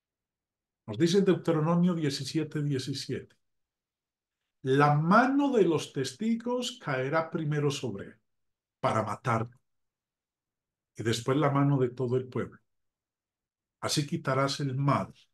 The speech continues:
de en medio de ti". Vemos entonces, hermanos, cómo era la ejecución bajo la ley de Moisés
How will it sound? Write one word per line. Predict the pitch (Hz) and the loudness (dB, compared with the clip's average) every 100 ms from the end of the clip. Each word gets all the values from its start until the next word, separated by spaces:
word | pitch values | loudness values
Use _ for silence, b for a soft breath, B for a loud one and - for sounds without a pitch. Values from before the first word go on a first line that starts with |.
| _ _ _ _ _ - | _ _ _ _ _ -10
de | 113 117 - | -4 -4 -4
en | 107 107 | -6 -6
medio | 110 123 127 143 151 - _ _ - | -4 -4 -4 -4 -6 -12 _ _ -16
de | 98 95 - | -10 -10 -10
ti". | - - _ _ _ _ _ _ _ _ _ _ _ _ _ _ _ _ _ _ _ _ _ _ _ _ _ _ _ | -18 -20 _ _ _ _ _ _ _ _ _ _ _ _ _ _ _ _ _ _ _ _ _ _ _ _ _ _ _
Vemos | 127 151 139 | 2 4 4
entonces, | - 196 156 156 | 6 6 8 6
hermanos, | 147 170 170 123 135 - - _ _ _ _ _ _ _ _ _ _ _ _ _ _ _ _ | 4 4 2 2 -4 -10 -18 _ _ _ _ _ _ _ _ _ _ _ _ _ _ _ _
cómo | - 247 247 220 190 208 - _ _ _ _ _ _ _ _ _ _ _ _ _ _ _ 165 | 6 8 8 6 2 0 -8 _ _ _ _ _ _ _ _ _ _ _ _ _ _ _ 4
era | 170 208 233 | 8 8 8
la | 214 170 - - _ _ - | 6 4 0 -10 _ _ -2
ejecución | 143 135 220 226 220 180 - 185 127 113 - _ _ _ _ _ _ _ _ _ _ 135 | -2 2 0 0 -2 -6 -2 0 0 -2 -10 _ _ _ _ _ _ _ _ _ _ -4
bajo | 127 120 - 135 | 0 2 2 2
la | 127 | 4
ley | 131 151 226 226 | 4 6 6 4
de | 220 | 2
Moisés | 214 175 - 151 - - - - | 2 -2 -2 -4 -6 -8 -14 -18